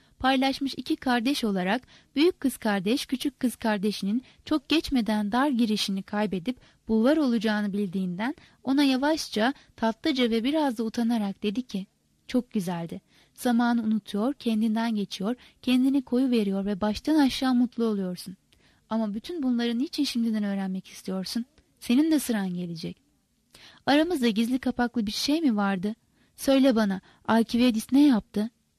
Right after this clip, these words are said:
dedi Levki aceleyle ve içini çekti. Işığı kıstı, geceliğini çıkardı. Saçlarımı, vücudumu okşadı ve beni öptü.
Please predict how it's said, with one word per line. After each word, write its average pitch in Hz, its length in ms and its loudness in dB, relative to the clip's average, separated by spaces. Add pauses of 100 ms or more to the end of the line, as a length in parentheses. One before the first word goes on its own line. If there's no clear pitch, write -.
(140)
dedi 202 280 -2
Levki 196 380 -4 (260)
aceleyle 240 600 4
ve 285 60 2
içini 226 340 0
çekti. - 460 -8 (680)
Işığı 233 440 2
kıstı, 220 480 -2 (260)
geceliğini 233 520 4
çıkardı. 180 580 -4 (420)
Saçlarımı, 220 800 0
vücudumu 233 520 4
okşadı 180 420 -4 (240)
ve 214 140 4
beni 208 320 4
öptü. 185 320 -4